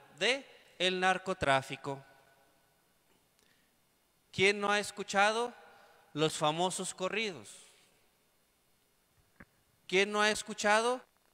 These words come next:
los famosos corridos tumbados? ¿Quién no ha escuchado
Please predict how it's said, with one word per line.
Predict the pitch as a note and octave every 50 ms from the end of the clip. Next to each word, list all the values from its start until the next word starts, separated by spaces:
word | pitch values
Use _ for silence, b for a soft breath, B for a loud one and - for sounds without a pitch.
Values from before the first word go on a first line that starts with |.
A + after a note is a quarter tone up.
| _ -
los | C#3+ D3+ C#3+
famosos | - D#3 D3 - _ - F#3+ - G3 G3 -
corridos | - - D3 C#3+ D3 D#3+ E3+ F3 F3 E3 -
tumbados? | - F3+ F3 F3 F3 F#3+ G3+ G3 F#3 D3 G#2+ G2 - - - - - - - - - _ _ _ _ _ _ _ _ _ _ _ _ _ _ _ _ _ _ b b b b b b _ _
¿Quién | - F#3 F#3+ G#3+ G#3+ G#3+
no | G#3+ G#3+
ha | G#3+ G#3+ G#3+
escuchado | G#3 - - A3 G#3 - - G#3 G#3 G#3 A3 A#3 B3 B3+ C4